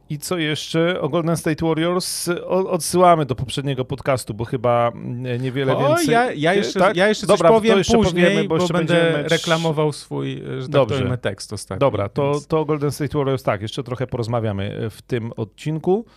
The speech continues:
Speaker 2: Dobra, bo ty chciałeś pogadać pewnie o meczu Knicks-Lakers, a ja tylko chciałem powiedzieć, że w Portland, y, Denver i w tym meczu, i odsyłam wszystkich na ProBasket, jeśli jeszcze nie widzieli tej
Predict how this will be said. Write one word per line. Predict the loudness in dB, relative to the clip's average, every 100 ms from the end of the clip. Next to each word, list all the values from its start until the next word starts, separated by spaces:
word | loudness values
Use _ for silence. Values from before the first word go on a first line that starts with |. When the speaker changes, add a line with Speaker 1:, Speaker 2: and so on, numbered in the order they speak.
| -6
Speaker 2:
Dobra, | -2 0
bo | -2 -2
ty | -4
chciałeś | -2 0 0
pogadać | -2 -2 -2 -2
pewnie | -4 -2 -2 -2
o | -2 0 2 2 2 0
meczu | -2 -4 -6 -6 -4
Knicks-Lakers, | -2 -2 -4 -4 -2 -2 -2 -2 -4 -10 -18 _
a | -8 -4
ja | -2 -2 -2
tylko | -4 -6
chciałem | -4 -6
powiedzieć, | -4 -4 -6 -8
że | -4 -4
w | -6 -12 -20 -20 -20 -8
Portland, | -4 -2 -2 -4 -4 -8 -20 -14 -8 -8
y, |
Denver | -4 -2 -2 0 0 -2 -12 -20 -16 -10
i | -8
w |
tym | -2 0 2
meczu, | 0 -2 -2 -2
i | -4
odsyłam | -8 -6 -6 -6
wszystkich | -8 -12 -8 -6
na | -6
ProBasket, | -4 -4 -4 -6 -8
jeśli | -10 -8
jeszcze | -6 -6 -6
nie | -8
widzieli | -8 -10 -10
tej | -8 -8 -8